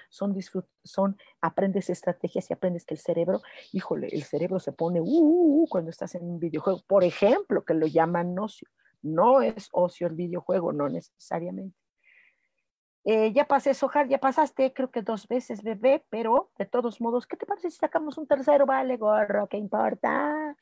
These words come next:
Cochote, disfrutar, que también puedes disfrutar de todo lo que ya salió.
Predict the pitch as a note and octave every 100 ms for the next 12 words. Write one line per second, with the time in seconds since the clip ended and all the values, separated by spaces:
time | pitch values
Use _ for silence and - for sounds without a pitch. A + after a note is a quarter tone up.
0 | - - - - - D5 C#5 B4 A4+ G4+
1 | _ G4 F4+ E4 D#4 D4+ C4+ B3+ C#4 -
2 | C4+ C4+ - B3 - - D4 C4+ E4 G#4+
3 | F4+ C4+ A3+ G#3+ - E3 F#3 - F#3+ F#3
4 | - B3+ A3+ G3+ - F3 F#3 - D#3+ D#3
5 | D#3+